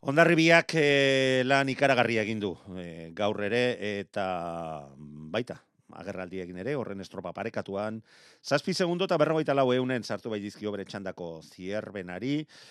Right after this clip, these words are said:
eh, orain arte, eta lidertzan dagoen Santurtziri ia hamabi segundo,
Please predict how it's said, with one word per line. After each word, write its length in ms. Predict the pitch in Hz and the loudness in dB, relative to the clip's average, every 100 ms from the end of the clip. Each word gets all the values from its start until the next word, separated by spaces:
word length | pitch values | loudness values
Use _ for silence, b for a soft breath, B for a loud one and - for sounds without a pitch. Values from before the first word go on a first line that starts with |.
| b - | b -16
eh, 320 | 78 78 78 82 | -16 -14 -14 -12
orain 420 | 82 85 87 82 | -12 -12 -12 -12
arte, 280 | 85 156 156 | -8 -4 -4
eta 220 | 98 82 85 | -4 -10 -10
lidertzan 420 | 90 98 - 95 | -10 -10 -8 -10
dagoen 240 | 90 90 | -8 -10
Santurtziri 760 | 101 87 92 - 87 85 82 - | -12 -12 -14 -14 -14 -14 -16 -14
ia 280 | 120 117 78 | -8 -6 -8
hamabi 320 | 76 135 120 | -10 -10 -10
segundo, 680 | 73 69 90 101 135 131 131 | -12 -16 -12 -6 -4 -2 -4